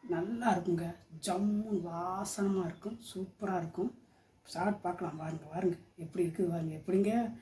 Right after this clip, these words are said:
நாக்க வச்சுக்கிட்டு இப்படி இருக்குதுக்கு? சரிங்களா? ஆ?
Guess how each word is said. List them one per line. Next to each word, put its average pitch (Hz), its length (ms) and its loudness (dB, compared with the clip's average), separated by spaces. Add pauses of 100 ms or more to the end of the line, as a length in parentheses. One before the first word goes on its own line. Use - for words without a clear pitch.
(240)
நாக்க 208 280 2
வச்சுக்கிட்டு - 380 2
இப்படி - 300 4
இருக்குதுக்கு? 208 520 4 (960)
சரிங்களா? 208 340 6 (200)
ஆ? 285 40 4